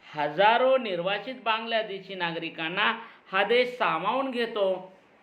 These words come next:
पण ज्या देशामध्ये ही दलितांचा जन्म झालेला आहे, त्यांनाच हा देश ही भूमी सामावून घेत नाही.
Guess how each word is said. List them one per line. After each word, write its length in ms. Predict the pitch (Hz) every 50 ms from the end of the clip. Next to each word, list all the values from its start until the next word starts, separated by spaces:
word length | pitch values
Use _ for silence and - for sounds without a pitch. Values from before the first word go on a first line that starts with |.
| _ _ _ _ _ _ _ _ _ _ _ _ _ _ _ _ -
पण 240 | 226 247 233 185 165
ज्या 240 | 165 175 180 208
देशामध्ये 800 | 226 226 220 185 170 165 170 - 220 220 240 247 247 254 254 254
ही 140 | 240 247 240
दलितांचा 760 | - 180 190 185 196 214 208 - 208 202 196 185 190 196 185
जन्म 360 | 175 180 175 180 175 175 170
झालेला 480 | 160 156 147 143 143 143 143 143 139
आहे, 520 | 131 123 123 123 127 139 147 170 196 220 220 - - - - - _ _ _ _ _ -
त्यांनाच 520 | 170 160 165 185 196 214 233 240 - 180
हा 500 | 170 170 170 175 175 160 147 165 196 208
देश 560 | 190 165 147 147 147 156 185 208 214 208 208 - - _ _ _ _ _ _ _ _ _ _ _ _ _ _ _ _ _ _ _ _ _ _ _ _ _ _ - _ _ _ _ _ _ _ _ _ _ _ _ _ _ _ _
ही 80 | 208 202
भूमी 580 | 180 151 165 160 156 160 165 180 208 226 - - - - _ _ _ _ _ _ _ _ _ _ _ _ _ _ _ _ _ _ _ _ _ - -
सामावून 480 | 180 151 139 143 170 202 233 254 247
घेत 260 | 233 220 226 226 226 -
नाही. 460 | 196 185 175 170 160 160 160 160 165